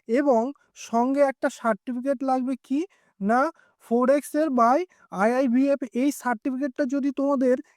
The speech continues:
একত্রিশ বারো দু হাজার চব্বিশ এর মধ্যে তোমাদের করা থাকে, তাহলেই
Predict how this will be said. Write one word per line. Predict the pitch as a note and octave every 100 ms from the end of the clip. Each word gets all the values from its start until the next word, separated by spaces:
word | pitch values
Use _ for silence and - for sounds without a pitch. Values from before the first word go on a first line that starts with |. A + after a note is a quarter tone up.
| _ G#3+
একত্রিশ | A#3 _ C#4 C#4+ B3+
বারো | A3 A#3+ C4+
দু | A3+ A#3+
হাজার | C4 C#4
চব্বিশ | - C4+ A#3 A#3 A#3 -
এর | A3+ C4+
মধ্যে | C4 C4 C4+
তোমাদের | C#4 C4 C4 C4 -
করা | A3 B3
থাকে, | - A3 G#3 C4+ _ _ _
তাহলেই | G#3+ A3 A#3+ C#4